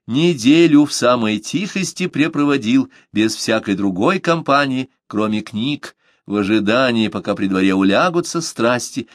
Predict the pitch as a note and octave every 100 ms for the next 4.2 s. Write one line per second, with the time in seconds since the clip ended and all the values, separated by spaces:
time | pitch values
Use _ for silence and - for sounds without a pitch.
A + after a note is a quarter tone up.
0 | _ - G2 F#2 F#2+ G2 B2 C#3+ - C3+
1 | C3 C3+ - _ - G2 F2 - F#2 -
2 | F#2+ F#2 G2+ B2 A#2 - A2+ _ _ -
3 | E2+ F#2+ - F#2+ F2+ A2 A2+ - - -
4 | - -